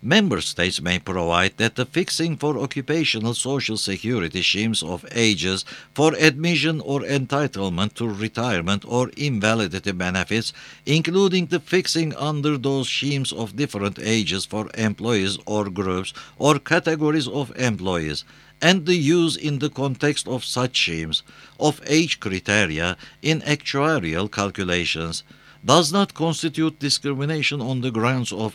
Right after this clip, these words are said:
age, provided this does not result in discrimination on the grounds of sex. Madde altı,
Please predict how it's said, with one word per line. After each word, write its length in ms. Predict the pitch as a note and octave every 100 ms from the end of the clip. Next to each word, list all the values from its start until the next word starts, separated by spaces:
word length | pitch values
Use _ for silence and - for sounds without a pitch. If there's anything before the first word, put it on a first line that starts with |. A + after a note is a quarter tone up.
| -
age, 460 | F2+ E2 D#2 - _ _ - - -
provided 600 | - F#3 G#3 A3 F#3 F#3 -
this 200 | E3+ F3+
does 320 | - D3 C#3+
not 220 | B2+ E3 G2
result 460 | F#2+ F2 A2 G#2+
in 240 | F#2+ C#3 C3
discrimination 840 | C3+ - C#3 C3+ C#3 D#3 - C#3
on 260 | A#2+ C3+ B2
the 80 |
grounds 460 | G#2+ G#2+ A#2 A2+ G#2
of 220 | F2+ F#2+
sex. 520 | - F#2 F2 - - - _ - - - _ _ _ _ _ - - -
Madde 340 | - D3+ C3+ D3+
altı, 500 | F2 E2 - D#2